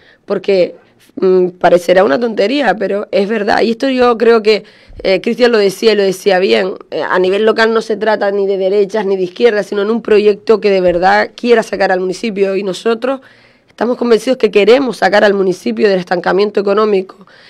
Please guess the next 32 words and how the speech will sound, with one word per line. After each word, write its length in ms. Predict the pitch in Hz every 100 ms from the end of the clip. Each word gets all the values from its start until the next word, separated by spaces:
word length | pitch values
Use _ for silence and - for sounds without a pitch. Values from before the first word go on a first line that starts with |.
| - _ _ _
Y, 600 | 226 214 208 202 196 180 220
y 120 | 208
claro, 280 | 226 254 196
y 140 | 208
la 280 | 214 202 190
gente 220 | 202 226
lo 100 | 226
que 80 | 220
nos 100 | 208
ha 20 |
dicho, 160 | 208 214
"Oye, 220 | 214 185
qué 160 | 220
bien 340 | 214 214 214 214
que 100 | 202
se 140 | -
incorpora 580 | 196 185 180 202 208 180
Cristian", 480 | 196 214 233 233 226 - _ _
que 160 | - 196
la 100 | 185
verdad 380 | 180 185 202 202
que 220 | 208 180
quiere 360 | 226 233 214
trabajar. 380 | 196 185 185 254
Yo 100 | 233
creo 140 | 190 190
que 140 | 202
la, 260 | 185 175 -
lo 260 | 180 180
que 180 | 175 202
él 100 | 208
hizo, 440 | 208 - 196 175